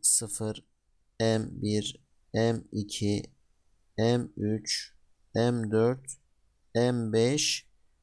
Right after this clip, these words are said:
M altı, M yedi. Zaten sevgili arkadaşlar bakın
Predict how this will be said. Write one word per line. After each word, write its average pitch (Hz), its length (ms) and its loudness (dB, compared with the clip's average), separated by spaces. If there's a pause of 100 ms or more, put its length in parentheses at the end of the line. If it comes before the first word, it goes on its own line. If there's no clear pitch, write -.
(200)
M 131 320 2
altı, 107 720 0 (160)
M 127 260 2 (180)
yedi. 98 420 -4 (200)
Zaten 156 400 2
sevgili 135 380 0
arkadaşlar 123 480 -4 (400)
bakın 135 360 0